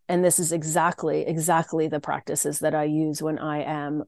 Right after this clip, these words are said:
working with my students that have chronic pain, because in my eyes, chronic pain, chronic stress,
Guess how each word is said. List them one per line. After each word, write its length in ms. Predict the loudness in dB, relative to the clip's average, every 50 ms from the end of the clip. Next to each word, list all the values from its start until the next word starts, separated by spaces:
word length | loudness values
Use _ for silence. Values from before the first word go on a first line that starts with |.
| _ -6
working 460 | -4 -2 0 0 -2 -2 -2 -4 -4
with 160 | -4 -4 -4
my 120 | -4 -4
students 440 | -4 -4 -4 -4 -4 -4 -4 -6 -4
that 100 | -4 -4
have 160 | -4 -6 -6
chronic 340 | -6 -6 -6 -6 -8 -8 _
pain, 340 | -8 -8 -6 -6 -6 -6 -6
because 360 | -6 -6 -6 -4 -4 -4 -4
in 200 | -2 -2 -2 -2
my 300 | 0 0 0 -2 -2 -2
eyes, 480 | -2 -2 -2 0 0 0 -2 -2 -4 -8 _ _ _ -20 _ _ -6
chronic 360 | 2 4 4 6 4 2 0
pain, 520 | -2 -2 0 2 2 2 2 2 0 -2 _ _ _ -14
chronic 360 | -6 -2 0 2 2 0 0
stress, 760 | -2 -4 0 2 4 4 4 2 2 0 0 0 0 -2 -4